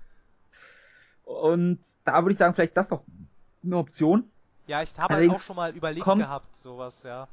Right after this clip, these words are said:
Speaker 1: es kommt eine Sache dazu. Ich hatte jetzt mit meiner Freundin am Wochenende Deus Ex, äh, nee, Ex Machina geguckt. Ihre Worte danach, super guter Film, aber ich mag keine Filme, über die ich nachdenken muss.
Speaker 2: Ja.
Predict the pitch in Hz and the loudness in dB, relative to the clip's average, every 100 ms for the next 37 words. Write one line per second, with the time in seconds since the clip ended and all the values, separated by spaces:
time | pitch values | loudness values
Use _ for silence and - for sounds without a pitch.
0 | - - - - - 185 170 165 180 185 | -20 -20 -20 -18 -4 -2 0 -4 -4 -6
1 | 170 - 135 156 147 151 156 151 151 151 | -6 -6 -6 -4 -4 -4 -6 -6 -6 -4
2 | 151 170 175 170 - - _ - - - | -4 -4 -6 -8 -12 -20 _ -20 -14 -6
3 | 165 143 175 180 - 156 156 151 143 143 | -4 2 2 2 -2 0 2 4 4 2
4 | 135 _ _ 151 131 165 147 196 - - | 0 _ _ -6 4 4 4 -2 -4 -14
5 | - 143 139 143 143 131 - 156 196 127 | 0 4 4 2 0 -6 0 0 2 -2
6 | 120 120 185 - - - _ _ - - | -2 -2 -2 -2 -14 -20 _ _ -20 -20
7 | - - - - _ 175 196 156 151 196 | -20 -20 -20 -20 _ 0 2 4 4 4
8 | 175 175 190 214 - 147 185 233 202 180 | 2 4 0 0 -8 -4 0 0 2 0
9 | 180 196 233 170 170 165 165 175 175 202 | 4 2 4 0 0 -2 0 0 -2 0
10 | 185 175 156 139 123 117 113 110 - - | -2 -2 -4 -4 -4 -4 -8 -10 -12 -16
11 | _ _ _ _ _ _ _ _ _ _ | _ _ _ _ _ _ _ _ _ _
12 | _ _ _ _ 131 120 110 | _ _ _ _ -10 -6 -4